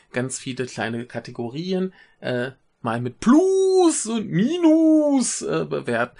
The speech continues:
damit wir hier mehr Gekröse, Getöse und Gespaß, äh, Gespaß haben. Ja, so ist es.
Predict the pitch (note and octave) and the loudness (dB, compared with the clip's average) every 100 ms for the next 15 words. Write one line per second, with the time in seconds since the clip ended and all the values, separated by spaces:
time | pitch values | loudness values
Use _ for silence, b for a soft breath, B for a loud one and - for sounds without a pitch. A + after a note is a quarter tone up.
0 | B - C3+ C3+ B2 B2 A#2 G#2+ G#2 G#2 | B -6 -4 -4 -6 -4 -6 -4 -6 -8
1 | b _ - C3 - C#3+ D3+ C#3+ C#3+ B2+ | b _ -20 -20 -8 -2 -2 -2 -4 -6
2 | A#2+ _ - C3+ B2+ B2 A#2+ - A#2 - | -10 _ -6 -2 0 -2 -6 -8 -8 -8
3 | - - F#2+ A2 A2+ B2 A#2+ F3 B2 - | -4 -2 -2 -4 -6 -4 -6 -6 -6 -4
4 | - A#2+ - - G#2 G#2+ C3 F3 B2 A2 | -4 -6 -8 -8 -4 -4 -4 -4 -4 -4
5 | C#3+ D#3+ F#3 E3 B2+ | -6 -8 -8 -6 -8